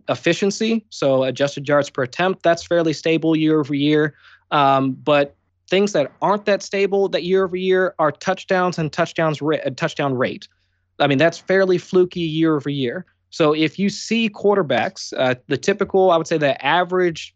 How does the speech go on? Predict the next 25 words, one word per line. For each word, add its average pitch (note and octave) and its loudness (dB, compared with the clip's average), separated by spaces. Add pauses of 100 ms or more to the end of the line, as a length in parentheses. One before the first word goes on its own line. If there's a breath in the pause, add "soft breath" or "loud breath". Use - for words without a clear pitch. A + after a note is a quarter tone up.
passing E3+ -4
rate, E3 0
let's D#3 -8
say, D#3+ -2
is D3+ -2
probably D3+ -4
around, D3 -2
like, C#3 -4
four D3+ -4
and C#3+ -2
a C#3 -4
half C#3+ -6
percent. E3+ -4 (180)
So C3 -2
the B2+ 0
number C#3 0
of C3+ -2 (180)
touchdowns C#3 -4
divided B2+ -2
by C3 0
total C3 -4
number B2+ -2
of A#2 -10
passing D3+ -4
attempts, F#3 -4